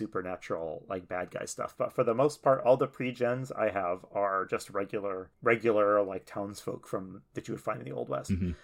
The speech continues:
Speaker 1: Should I stick in a good guy with some sort of supernatural powers, or should I, should I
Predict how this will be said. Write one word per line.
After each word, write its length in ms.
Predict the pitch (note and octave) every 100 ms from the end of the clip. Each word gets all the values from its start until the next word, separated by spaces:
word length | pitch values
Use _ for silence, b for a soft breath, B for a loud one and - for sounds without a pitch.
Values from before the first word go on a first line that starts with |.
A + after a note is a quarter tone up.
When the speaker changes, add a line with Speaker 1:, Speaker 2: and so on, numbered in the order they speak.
| B B
Speaker 1:
Should 360 | - - D3 D3
I 140 | - C3+
stick 420 | C3+ - C#3 C#3
in 320 | A#2 G2+ B2 -
a 80 | A#2+
good 300 | - A2+ A2+
guy 220 | A#2 G#2+
with 180 | G#2+ G#2
some 240 | - G#2 G2+
sort 260 | - G#2
of 80 | G#2
supernatural 640 | - A2+ A2 G#2+ G2+ G#2+ G#2
powers, 420 | C3 E3 G3+ C#3
or 140 | C3 A#2
should 240 | - A2+
I, 400 | G#2+ G#2 G#2 A#2 - -
should 180 | C#3+
I 160 | B2+